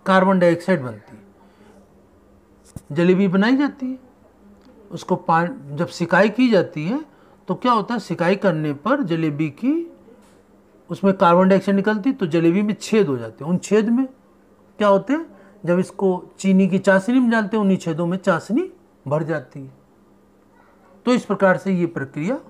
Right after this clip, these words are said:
होती है। तो जलेबी बनाने में, तो बैक्टीरिया इसमें क्या करते हैं, फर्मेंटेशन या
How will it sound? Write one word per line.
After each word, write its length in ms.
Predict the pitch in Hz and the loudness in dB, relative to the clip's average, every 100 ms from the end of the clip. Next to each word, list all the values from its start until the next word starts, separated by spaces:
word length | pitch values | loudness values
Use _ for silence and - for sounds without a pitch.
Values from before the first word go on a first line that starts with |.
| - | -14
होती 240 | 110 110 | -14 -16
है। 100 | 98 - _ _ _ _ _ _ _ - - _ _ _ _ - | -20 -20 _ _ _ _ _ _ _ -20 -20 _ _ _ _ -6
तो 60 | |
जलेबी 400 | 160 190 196 202 | 0 4 4 4
बनाने 400 | 180 160 139 123 | 4 2 0 -6
में, 140 | 113 113 - - | -10 -14 -20 -8
तो 100 | 170 | -4
बैक्टीरिया 640 | 151 190 196 220 226 269 | 2 2 2 -2 0 0
इसमें 300 | 254 190 233 | 0 -2 -2
क्या 140 | 233 226 | 2 0
करते 320 | 220 196 330 | 0 -4 -4
हैं, 80 | 381 | -6
फर्मेंटेशन 880 | - 185 175 190 185 185 - 339 330 | 0 2 4 2 2 -2 -2 -4 -2
या 200 | 190 294 | 2 2